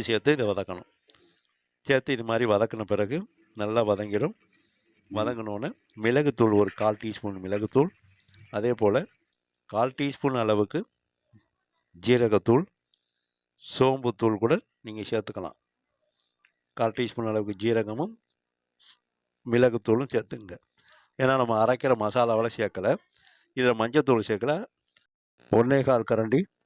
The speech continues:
மிளகாய்த்தூளும், அதே ஒண்ணே கால் கரண்டி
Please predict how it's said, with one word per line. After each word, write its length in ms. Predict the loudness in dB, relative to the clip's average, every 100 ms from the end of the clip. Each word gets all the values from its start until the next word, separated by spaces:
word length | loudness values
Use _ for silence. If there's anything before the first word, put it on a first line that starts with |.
| _ _ _ _ _ _ 2
மிளகாய்த்தூளும், 680 | 4 4 2 2 2 2 -4 _ _ _ _ _ _ 0
அதே 140 | 4 6 4
ஒண்ணே 220 | 4 2
கால் 180 | 4 0 -4 -4
கரண்டி 300 | -2 -2